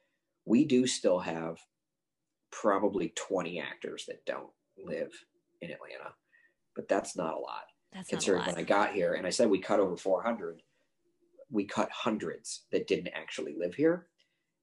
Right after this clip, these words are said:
Speaker 1: And it made our relationships with casting go way up. And there might be a hundred and fifty actors that are really pissed at me because now they don't have an agent in Atlanta.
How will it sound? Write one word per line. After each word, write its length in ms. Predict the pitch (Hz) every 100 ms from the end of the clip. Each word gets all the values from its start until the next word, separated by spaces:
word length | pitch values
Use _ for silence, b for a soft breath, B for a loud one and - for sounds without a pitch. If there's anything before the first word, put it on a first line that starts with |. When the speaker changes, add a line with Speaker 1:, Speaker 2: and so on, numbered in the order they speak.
| -
Speaker 1:
And 120 | 95
it 120 | 92 95
made 240 | 95 101
our 100 | 98
relationships 680 | 90 87 90 107 - 117 -
with 120 | -
casting 460 | - 87 98 123 120
go 160 | 82
way 320 | 78 80 90 -
up. 140 | - _ _ _ _ _ _ _ -
And 100 | 82
there 100 | 92
might 240 | 104 101
be 460 | 101 98 98 95 - - _ _ -
a 40 |
hundred 280 | - 104 101
and 80 | -
fifty 340 | 107 107 98
actors 360 | 98 98 101 92
that 100 | 78
are 60 |
really 200 | 85 92 -
pissed 280 | 165 -
at 100 | 101
me 140 | 139 147
because 320 | - 175 -
now 160 | 87 90
they 100 | 87
don't 200 | 87 87
have 160 | 85
an 80 | 85
agent 300 | 85 82 90
in 120 | 85
Atlanta. 400 | - 87 107 139